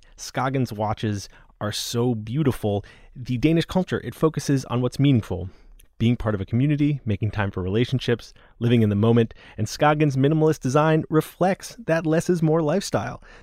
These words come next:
They've got men's and women's watches, jewelry, even smartwatches in a variety of styles, and, uh, they take those styles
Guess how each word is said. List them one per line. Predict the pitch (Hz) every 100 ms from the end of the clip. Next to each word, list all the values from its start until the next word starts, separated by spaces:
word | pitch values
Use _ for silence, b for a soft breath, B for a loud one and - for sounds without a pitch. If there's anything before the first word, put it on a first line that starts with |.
| B
They've | 117
got | 107 -
men's | 143 170
and | 139
women's | 143 156 143
watches, | 143 143 147 139 - -
jewelry, | 107 127 160 151 147 147 - b b
even | - 208
smartwatches | 196 196 190 110 98 98
in | 92 107
a |
variety | 101 110 147 151
of | 143
styles, | - 101 101 101 - b b b
and, | b 120 123 123
uh, | 120 120 120 110
they | 123
take | - 175 214
those | 117 101
styles | - 90 92 113 -